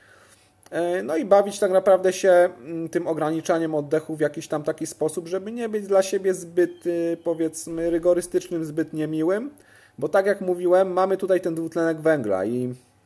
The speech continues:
dlaczego to jest takie istotne? Z tego powodu, że dwutlenek węgla wywołuje u wszystkich, e, stany, powiedzmy,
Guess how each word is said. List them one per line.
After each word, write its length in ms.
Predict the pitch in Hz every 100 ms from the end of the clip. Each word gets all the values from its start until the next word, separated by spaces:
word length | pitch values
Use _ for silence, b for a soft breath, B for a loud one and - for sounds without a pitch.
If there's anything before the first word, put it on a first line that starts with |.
| _ _ _ _ _ _ - -
dlaczego 340 | - 208 185
to 80 | 175
jest 100 | 170
takie 220 | 165 165
istotne? 500 | 165 - 180 190 202 202 B B B B
Z 80 | -
tego 200 | 196 190
powodu, 320 | 190 180 190
że 120 | 180
dwutlenek 400 | 160 160 185 175
węgla 320 | 151 180 180
wywołuje 540 | 160 165 160 170 196 190
u 140 | 147
wszystkich, 760 | 143 - 175 - - 208 - - _ -
e, 520 | 143 147 147 151 151 156
stany, 520 | - - 175 170 170
powiedzmy, 800 | 165 147 151 147 - 147 147 143